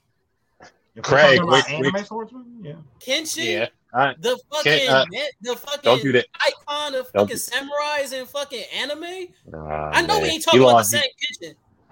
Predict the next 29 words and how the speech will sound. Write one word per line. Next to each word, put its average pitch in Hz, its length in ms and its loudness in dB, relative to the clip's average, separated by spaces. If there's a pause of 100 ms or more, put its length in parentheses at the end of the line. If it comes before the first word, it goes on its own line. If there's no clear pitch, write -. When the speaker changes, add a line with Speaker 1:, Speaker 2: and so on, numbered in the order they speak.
(120)
Speaker 2:
he, 98 140 2
Speaker 3:
Is 107 100 0
that - 100 4
Speaker 2:
he 160 80 6
lost 165 220 8
the, 165 60 6
Speaker 3:
the 139 60 2
Speaker 2:
he 156 200 2
Speaker 1:
The, 285 100 10
Speaker 2:
lost 285 180 8
the, - 60 4
Speaker 1:
the 440 320 2
Speaker 2:
he 311 60 12
lost 214 200 4
the 254 60 8
Speaker 1:
what? 359 100 10
Speaker 2:
anime 494 220 4
itch. 294 240 0
Speaker 1:
He's 294 340 -2
the 311 80 -4
Speaker 2:
He 262 200 0
Speaker 1:
what? - 0 -
Speaker 2:
lost 403 320 8
the 156 60 -2
anime 277 160 -6
itch. - 100 -8
Speaker 3:
He's 302 260 -2
Speaker 1:
The 262 60 0
Speaker 3:
the 262 60 6